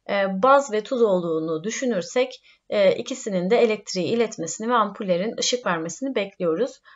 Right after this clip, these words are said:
Bu nedenle şu anda kesin bir yargıya varamayız. Üçüncü işleme bakalım.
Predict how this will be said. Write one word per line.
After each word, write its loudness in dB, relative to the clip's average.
Bu -2
nedenle 4
şu 0
anda 0
kesin 0
bir 0
yargıya 2
varamayız. -2
Üçüncü 0
işleme 0
bakalım. -2